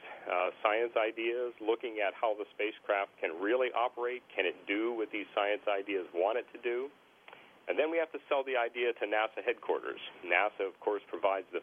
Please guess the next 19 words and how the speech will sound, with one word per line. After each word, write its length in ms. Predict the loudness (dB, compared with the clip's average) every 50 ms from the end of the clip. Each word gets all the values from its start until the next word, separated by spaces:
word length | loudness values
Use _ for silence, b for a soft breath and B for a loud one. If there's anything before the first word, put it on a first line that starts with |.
| 0 2
funding 340 | 2 2 2 -2 -6 -8
for 140 | -6 -8 -8
these 180 | -6 -8 -10 -6 -2
missions, 420 | -2 -2 -2 -2 -4 -6 -8 -10 -12 -18 b b b b b b b b b b b -2
and 300 | 0 0 0 0 -2 -2
we 160 | -2 0 0
have 240 | 2 2 2 2 0 0 -2
to 120 | -2 0
work 320 | 2 2 2 2 2 0
on 420 | 0 0 2 0 0 -2 -4 -8 -12 -16 -6 -2
selling 260 | -2 0 0 -2 -2
them 220 | -2 -4 -4 -2 -2
a 120 | -4 -4
mission 420 | -2 -2 -4 -4 -2 -4 -6 -4 -4
that 160 | -4 -2 0
they 160 | 0 -2 -2 -2 -4
think 220 | -6 -6 -6 -6 -8
will 140 | -6 -4
be, 320 | -2 -2 -2 -2 -4 -6